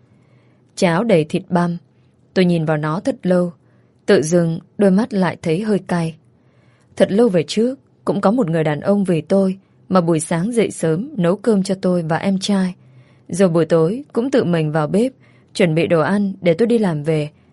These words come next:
là có thể vừa vặn, cơm nóng, canh ấm. Cảnh tượng đó thật sự rất giản dị. Ngôi nhà cũng chỉ là căn phòng đơn sơ,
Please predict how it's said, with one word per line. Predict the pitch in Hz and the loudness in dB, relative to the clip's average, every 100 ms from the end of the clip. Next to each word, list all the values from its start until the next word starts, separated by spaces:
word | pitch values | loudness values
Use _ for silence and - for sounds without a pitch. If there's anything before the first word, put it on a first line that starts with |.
| _ | _
là | 160 170 | -4 -2
có | 170 | -2
thể | 233 254 | 0 -2
vừa | 156 160 151 | 0 0 0
vặn, | 160 151 - _ - | -2 -4 -8 _ -8
cơm | - 196 175 | 2 2 2
nóng, | 170 156 226 - | 0 -2 -6 -2
canh | 220 170 | -2 0
ấm. | - 160 226 - _ _ _ _ _ - - _ _ - _ - - - _ _ | -2 -2 -4 -10 _ _ _ _ _ -20 -20 _ _ -20 _ -20 -20 -20 _ _
Cảnh | 190 165 | 0 0
tượng | 143 - 165 | 0 -2 0
đó | 160 160 254 - | 0 0 -6 -6
thật | 285 285 | -6 -6
sự | - 185 - | -4 -2 -2
rất | - 247 | -4 -2
giản | 202 175 139 | 0 0 0
dị. | 147 165 - _ _ _ _ _ | -2 -2 -4 _ _ _ _ _
Ngôi | 175 180 | 2 4
nhà | 175 165 156 | 4 2 0
cũng | 170 190 | -2 -2
chỉ | 220 | 0
là | 160 | 0
căn | 156 214 | 0 -4
phòng | 196 185 147 | -2 -4 0
đơn | 165 190 | 2 2
sơ, | 185 202 190 | 0 0 0